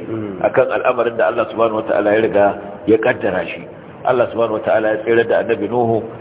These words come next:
Speaker 2: da mutanen da suke cikin wannan jirgin ruwa, ya sanya wannan jirgin ruwa da wan-, wannan tserarwa da Allah ya musu ta zanto aya ga mutane.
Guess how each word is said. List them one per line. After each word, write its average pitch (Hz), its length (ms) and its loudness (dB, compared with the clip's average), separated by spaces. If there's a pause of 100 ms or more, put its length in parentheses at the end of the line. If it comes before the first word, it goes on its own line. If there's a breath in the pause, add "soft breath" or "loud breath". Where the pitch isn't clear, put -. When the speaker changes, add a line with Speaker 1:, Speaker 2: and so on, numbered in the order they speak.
(160)
Speaker 2:
da 98 60 4
mutanen 110 420 2
da 104 140 -2
suke 104 240 -4
cikin 113 400 -4 (400)
wannan 107 340 2
jirgin 123 380 4
ruwa, 143 320 6 (400)
ya 117 180 -2
sanya 107 600 0
wannan 113 340 0
jirgin 117 400 0
ruwa 120 380 4
da 104 80 -2
wan-, 117 240 2
wannan 123 300 2 (100)
tserarwa 127 420 4
da 113 120 -4
Allah 110 240 -2
ya 110 60 -2
musu 127 360 -6 (240)
ta 101 80 0
zanto 110 400 2
aya 117 260 4
ga 92 120 -4
mutane. 90 440 -2